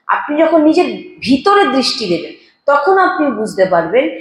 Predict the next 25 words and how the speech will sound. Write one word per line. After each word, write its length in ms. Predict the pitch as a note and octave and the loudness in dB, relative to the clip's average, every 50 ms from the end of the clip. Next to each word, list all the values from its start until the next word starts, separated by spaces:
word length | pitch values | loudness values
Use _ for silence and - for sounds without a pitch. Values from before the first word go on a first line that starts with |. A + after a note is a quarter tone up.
| - - - | -16 -8 -2
এই 180 | - E4 E4+ - | 2 2 4 4
যে 80 | F4 E4 | 4 6
অভ্যাসটা, 640 | D4 C#4 G#3+ A3 A3+ G#3+ G#3 - - - - G3+ | 4 4 2 0 -2 -2 -2 -2 -4 -8 -8 -8
না, 120 | G3+ A#3 A#3 | -4 -2 -2
আমি 580 | G#3 F#3 G3 - - B3+ C4 B3+ B3+ - - - | -2 -2 -4 -8 -8 -8 -8 -8 -8 -10 -14 -10
নাম, 420 | G3+ G#3 G3+ G3 G3+ G3 G3 F#3 - - - | -4 0 0 2 2 0 -2 -4 -6 -8 -6
এখন 240 | - G3+ - B3 A#3+ | -6 -4 -2 -2 -4
আমি 160 | A3+ A3+ G#3+ | -4 -2 -2
নাম 220 | G3+ G3 F3+ F3+ F3 F3 E3 E3 | -2 0 0 0 0 -2 -4 -8
নেব, 80 | D3+ - - _ - | -10 -12 -16 _ -14
এখন 280 | - - - - G#3+ G#3 | -14 -12 -12 -12 -10 -8
আমি 100 | G4 F#4+ F#4 | -6 -4 -2
নাম 160 | E4+ E4+ E4 D#4+ D#3+ | 0 0 2 0 0
নেব, 180 | - D#4 E4 - _ _ - - - - - | -2 -2 -6 -12 _ _ -20 -20 -20 -10 -2
এই 200 | - E4 E4+ D#4 | 2 2 2 4
যে 80 | - F4 | 4 6
অভ্যাসটা, 540 | C#4+ C4 B3+ C4 - B3+ B3 - - - C4+ | 6 6 4 2 0 0 -2 0 0 0 0
এই 120 | C#4 C#4 | 2 2
অভ্যাসটা 600 | B3+ A3+ G#3+ G3+ G3+ B3+ C#4+ C#4+ C#4+ - - C4+ | 2 0 0 0 0 0 0 0 0 0 0 0
আপনাকে 380 | B3 B3 B3+ A#3+ A3+ A3 - A#3 | 0 0 0 0 -2 0 2 2
এই 220 | A3 G#3+ - - - | 2 0 -2 -4 0
পনেরো 300 | A#3+ B3 C4 C#4+ D4 C#4+ | 2 2 4 4 4 4
মিনিট 400 | C#4 C4 B3+ B3+ B3+ A3+ F#3+ F#3 | 4 4 2 0 -2 -4 -4 -2
ভজন 360 | G#3 G3+ G3 G#3 G#3+ G#3+ G3+ | 0 0 0 0 -2 -4 -6
যেটা 220 | F#3 F#3 F#3+ F#3 | -8 -6 -4 -4